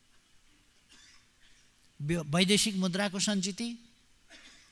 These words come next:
डरलाग्दो गरी घटेको छ। आयात गर्न सक्ने स्थिति छैन। निर्यात गर्ने वस्तुको उत्पादन घटेको छ, उद्योगहरू बन्द भइरहेका छन्। त्यस्तो खालको स्थितिमा हामी छौँ।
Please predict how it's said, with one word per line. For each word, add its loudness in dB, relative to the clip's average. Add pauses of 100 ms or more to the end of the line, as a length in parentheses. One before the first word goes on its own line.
(140)
डरलाग्दो 2
गरी -2
घटेको -16
छ। -14 (1000)
आयात 2
गर्न 0
सक्ने -6
स्थिति -10
छैन। -12 (1600)
निर्यात 10
गर्ने 4
वस्तुको -6
उत्पादन 0 (960)
घटेको 2
छ, 0
उद्योगहरू 2
बन्द -2
भइरहेका -10
छन्। -16 (760)
त्यस्तो -6
खालको -10
स्थितिमा -18
हामी -20
छौँ। -20